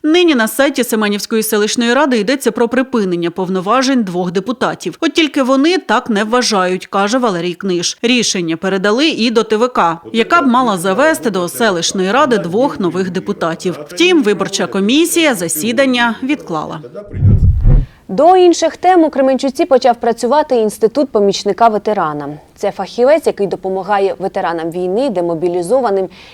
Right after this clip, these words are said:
Speaker 2: і членам їхніх родин адаптуватися до цивільного життя, а також забезпечує індивідуальний супровід, консультування та підтримку в реалізації прав і соціальних гарантій. На сьогодні помічник ветерана Шаповалов Ігор Анатолійович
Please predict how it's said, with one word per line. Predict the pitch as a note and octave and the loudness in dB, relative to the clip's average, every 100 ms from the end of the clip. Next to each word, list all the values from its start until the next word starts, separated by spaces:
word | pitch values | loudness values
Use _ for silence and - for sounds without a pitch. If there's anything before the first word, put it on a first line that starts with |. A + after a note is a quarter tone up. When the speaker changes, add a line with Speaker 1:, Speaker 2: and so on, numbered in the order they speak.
| - | -12
Speaker 2:
і | |
членам | - G3+ F#3+ F3+ | -4 0 0 0
їхніх | F3 F#3+ G3 F#3 | -2 -4 -4 -4
родин | G#3 G3+ D#4+ | -4 0 0
адаптуватися | G3+ E3+ F3 - F3+ A#3 C#4 C#4+ C#4+ | -2 -4 -6 -6 -4 -2 -2 -6 -6
до | F#3+ F3 | -6 -8
цивільного | - E3 F3+ E3 D#3 E3+ | -8 -6 -4 -6 -8 -8
життя, | F#3 F#3 D4+ D4 - - - | -8 -6 -8 -8 -18 -20 -6
а | D4+ | 0
також | C#4+ C#4+ D4+ | 0 0 0
забезпечує | A#3 G3 G#3+ - C4 - A#3 | 0 -2 -4 0 0 0 -2
індивідуальний | G3+ F#3+ F3+ G3+ F#3+ F#3 F#3+ | 0 0 0 2 2 0 -2
супровід, | - C#4+ C#4 D4+ D4+ | -2 -4 -2 -2 -2
консультування | - G3+ F#3 F3+ F3+ E3+ A#3 C4 A3 - | -2 -4 -2 -6 -4 -2 -2 -2 -4 -2
та | A3+ | -4
підтримку | A#3+ G3+ - G3 C4+ C#4 C4+ | -2 -4 0 0 0 -2 -8
в | F#3 | -2
реалізації | E3+ E3 D#3+ E3+ E3+ F#3+ | 0 0 0 -2 0 -4
прав | F3+ G#3 C4+ B3 | -2 2 2 0
і | - | -8
соціальних | G3 F3 E3 E3+ E3 D3+ | -10 -6 -6 -6 -8 -10
гарантій. | E3 D#3 D3+ - B2+ - _ - - - | -12 -12 -16 -20 -20 -20 _ -20 -20 -6
На | F#3+ | -4
сьогодні | A3 G#3 F#3+ F#3+ | 0 2 2 2
помічник | G3 G3 - G3 | -2 -2 -4 -4
ветерана | F#3+ F#3 G3+ D#4 G#3 | -4 -2 0 0 -2
Шаповалов | - D#3+ F3 F#3 F3+ F3+ - | -6 -8 -4 -2 0 -2 -4
Ігор | G3 E3+ - | -6 -6 -6
Анатолійович | F3 F#3 D#4 D#4 C4+ A#3 | -4 -2 0 0 0 -2